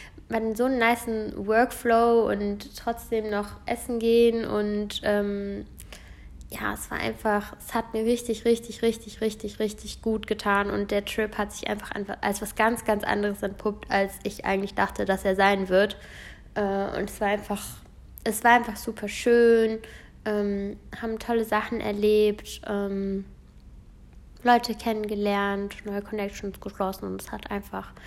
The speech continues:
hat mir sehr gut getan. Dann der April <laughs> war sehr schön, wieder in Deutschland, ähm, sind auch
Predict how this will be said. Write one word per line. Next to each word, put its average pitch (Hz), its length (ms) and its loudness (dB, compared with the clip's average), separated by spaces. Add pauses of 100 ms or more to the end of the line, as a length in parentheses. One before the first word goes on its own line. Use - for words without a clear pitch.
(400)
hat 247 220 -2
mir 220 100 -2
sehr 208 140 -4
gut 262 240 -4
getan. 226 840 0
Dann 202 420 -4
der 196 560 -4 (380)
April 247 480 4 (720)
<laughs> 247 120 0 (520)
war 208 160 -4
sehr 226 360 -2
schön, 285 760 2 (240)
wieder 202 200 0
in 196 80 -2
Deutschland, 240 760 -2 (500)
ähm, 208 580 -4 (300)
sind 214 240 -8
auch 208 240 -6